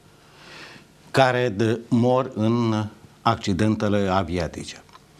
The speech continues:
Pilotul face parte din, uh, categoria oamenilor născut, născuți eroi. El este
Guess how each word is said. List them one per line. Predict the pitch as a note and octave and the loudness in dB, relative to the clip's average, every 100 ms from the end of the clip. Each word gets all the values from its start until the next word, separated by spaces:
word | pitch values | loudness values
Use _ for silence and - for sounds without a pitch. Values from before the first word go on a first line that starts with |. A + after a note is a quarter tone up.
| - - - - | -20 -20 -20 -10
Pilotul | - G3+ D#3 A2+ F#2 A2 C#3 - - - - - - - - - - _ - - - - - - - | 2 2 4 0 -2 -6 -6 -20 -20 -20 -20 -20 -20 -20 -20 -20 -20 _ -20 -20 -20 -20 -20 -20 -4
face | - E3+ C#3+ | 0 0 2
parte | D#3+ D#3 C#3 | 2 0 -2
din, | G#2 B2+ D3+ | 0 0 0
uh, | C#3 C3 A#2 G2 F2 E2 - - - - | 0 -2 -2 -2 -4 -10 -18 -20 -20 -4
categoria | - C#3 D3+ A#2+ A2 A#2 D3 C#3 | 2 2 2 -2 0 0 0 0
oamenilor | A#2+ B2+ C3+ A#2+ G#2+ A#2 A#2+ - - | 0 -2 -2 -2 0 0 -2 -14 -4
născut, | G#2+ A#2 A2+ - C#3+ - - - - - | 0 0 -2 -4 -4 -4 -18 -20 -20 -2
născuți | A#2+ A#2 - C#3+ - | 0 0 -2 -4 -2
eroi. | C3 B2 G2 - - - - - - | 0 2 0 -6 -14 -20 -20 -20 -2
El | C3+ G#3+ | 2 2
este | G#3 G3+ F3 | 2 2 0